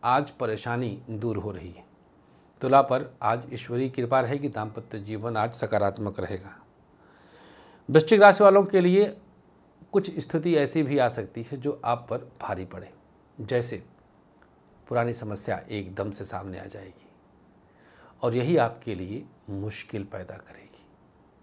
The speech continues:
स्वास्थ्य के मामले में आज सावधान रहिएगा। दवाओं का सही समय पर सेवन करिएगा जिससे किसी प्रकार की चिंता ना हो। उपाय क्या करना चाहिए आज? आज किसी छोटे बच्चे को कुछ खाने पीने की वस्तु उपहार स्वरूप दीजिएगा।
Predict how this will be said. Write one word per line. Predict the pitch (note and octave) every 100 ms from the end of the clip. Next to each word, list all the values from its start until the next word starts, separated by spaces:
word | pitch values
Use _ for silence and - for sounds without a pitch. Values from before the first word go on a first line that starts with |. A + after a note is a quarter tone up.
| _ _ _ _ _ _ _ _ _ _ _ _ _ _ _ _
स्वास्थ्य | - C#3+ C#3+ - -
के |
मामले | C#3 C3+ D#3
में | E3 G2+
आज | F#2 G#2 - -
सावधान | - G#2+ G#2 A2+ C3
रहिएगा। | B2 C3 C3 F3+ - -
दवाओं | G#2+ A2 A2
का | A2
सही | G2+ G#2 G2+
समय | G#2+ G#2
पर | G2+
सेवन | - G#2 A#2+
करिएगा | A#2+ A#2+ A#2+ C#3
जिससे | D3+ G2+ - F2+ -
किसी | A#2 -
प्रकार | A2 G2+ G2
की | G#2
चिंता | F#2+ G#2 F#2+
ना | F2+
हो। | - - _ _ _ _ _ _
उपाय | A#2+ B2 A#2
क्या | A2 G#2
करना | A2 A2+
चाहिए | G#2 G#2+ A2
आज? | A#2 D#3 - - - - -
आज | C#3+ F3
किसी | F3 F3
छोटे | F3 D#3+ E3
बच्चे | D3 D3+ F#3+
को | F3 D#3
कुछ | F#3 F3+
खाने | - C#3+ D3+
पीने | D3+ C#3 C3
की | - C3
वस्तु | A#2+ D3 - A#2 - - _ C3
उपहार | B2 G#2+ A#2+
स्वरूप | A#2 A#2+ A#2+
दीजिएगा। | A2+ A2+ A#2 A#2+